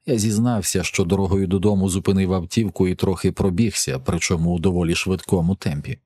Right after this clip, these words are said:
Я не бачив причин це приховувати, бо, як вже, мабуть, що й писав раніше, наразі мною списано таку купу сторінок, що у мене навіть і не виникає бажання у цьому пересвідчитися.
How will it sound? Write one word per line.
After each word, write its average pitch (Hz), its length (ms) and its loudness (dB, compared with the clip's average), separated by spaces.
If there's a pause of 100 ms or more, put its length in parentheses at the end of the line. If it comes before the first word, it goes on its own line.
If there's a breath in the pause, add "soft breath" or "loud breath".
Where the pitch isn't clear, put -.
(640)
Я 170 140 2
не 156 100 2
бачив 107 360 0
причин 90 400 0
це 90 160 -2
приховувати, 95 840 0
бо, 87 400 2
як 87 220 0
вже, 95 180 0
мабуть, 87 320 0
що - 220 -2
й 82 80 0
писав 85 400 -2
раніше, 87 520 0 (440)
наразі 85 320 -2
мною 85 240 0
списано 87 520 0
таку 87 280 0
купу 185 280 0
сторінок, 175 560 0
що 87 220 0
у - 20 0
мене 170 240 2
навіть 85 320 0
і 98 40 4
не 95 100 2
виникає 95 460 0
бажання 85 480 0
у 87 80 0
цьому 85 280 -2
пересвідчитися. - 920 -4